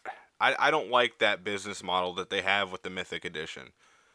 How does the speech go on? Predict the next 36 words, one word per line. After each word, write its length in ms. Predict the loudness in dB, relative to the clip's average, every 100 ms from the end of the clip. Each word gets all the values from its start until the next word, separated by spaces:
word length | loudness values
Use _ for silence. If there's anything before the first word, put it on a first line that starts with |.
| _ _ -12
Um, 380 | -6 -6 -6 -10 -8
I 80 | -2
know 180 | 0
that 60 | 0
it's 140 | -4 -10
a 20 |
collector 400 | -6 -6 -4 -8
thing, 360 | -4 -4 -4
but, 140 | -8 -8
like, 200 | -8 2
I'd 220 | 8 8
really 220 | 6 0
like 240 | 0 0 -2
to 80 | -2
have 260 | 0 0
these, 260 | -4 -6 -4
and 80 | 0
I'm 140 | 2
not 200 | 4 2
going 200 | -2 -6
out 160 | -4 -6
and 100 | -8
spending 420 | -4 -4 -4 -10
two 160 | -10
hundred 180 | -8 -2
dollars 380 | 2 2 0 -2
on 120 | -6
a 20 |
Mythic 360 | -2 -2 -2 -8
Edition 480 | -4 -4 -4 -8 -12 -20 _ _ _
like 240 | 2 2 0
the 80 |
Guilds 260 | -6 -2 -2
of 80 | 4
Ravnica 440 | 6 6 2 -8
one. 200 | -8 -10